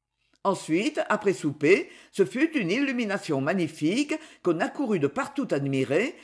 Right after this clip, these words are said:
comme dans la nuit du quatorze juillet, on va voir les lampions de la mairie,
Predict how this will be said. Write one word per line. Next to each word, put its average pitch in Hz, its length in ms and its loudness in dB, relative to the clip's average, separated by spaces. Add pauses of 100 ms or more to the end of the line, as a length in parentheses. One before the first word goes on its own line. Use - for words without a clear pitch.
(180)
comme 220 280 6
dans 165 160 4
la 208 120 6
nuit 202 200 2
du 139 100 -4
quatorze 220 440 0
juillet, 143 540 4 (200)
on 175 60 -2
va 175 120 6
voir 196 260 4
les 208 120 4
lampions 233 420 2
de 170 100 2
la 147 140 4
mairie, 139 480 2